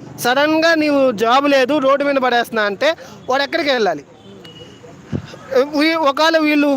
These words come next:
వీ-, ఈఎంఐ ఇచ్చిన వాళ్ళు వదులుతారా అండి? లేదండి. వాళ్ళు ఏమి, "నువ్వు రెంట్కి ఇలా కట్టు, అప్పుడు నీ జాబ్ ఉంది కాబట్టి నీకు ఇచ్చాను,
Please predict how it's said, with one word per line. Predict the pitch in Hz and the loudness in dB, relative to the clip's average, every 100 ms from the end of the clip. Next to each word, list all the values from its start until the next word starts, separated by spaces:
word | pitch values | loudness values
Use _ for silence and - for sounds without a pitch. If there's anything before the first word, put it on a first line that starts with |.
| 254 254 | 2 0
వీ-, | 254 285 | 2 0
ఈఎంఐ | 262 285 302 302 294 | 2 2 4 4 2
ఇచ్చిన | 277 277 285 | 0 0 2
వాళ్ళు | 262 | 4
వదులుతారా | 240 294 302 277 | 2 2 2 4
అండి? | 262 262 294 - - - | 4 2 -2 -4 -16 -4
లేదండి. | 233 339 330 214 151 - - - 226 226 - - - 254 | 2 4 2 0 -6 -12 -20 -18 -16 -16 -18 -20 -8 0
వాళ్ళు | 285 302 | 0 2
ఏమి, | 294 294 294 311 - - | 0 0 0 -4 -6 -4
"నువ్వు | 269 285 277 | 0 2 4
రెంట్కి | 240 269 285 | 4 2 0
ఇలా | 269 254 | -2 0
కట్టు, | 240 233 | -2 0
అప్పుడు | 254 196 190 254 | 0 2 0 0
నీ | 262 | -2
జాబ్ | 208 226 302 | 0 0 2
ఉంది | 320 311 | 2 2
కాబట్టి | 277 262 262 320 | 2 2 -2 -2
నీకు | 302 | -2
ఇచ్చాను, | 302 349 294 | -4 -2 -2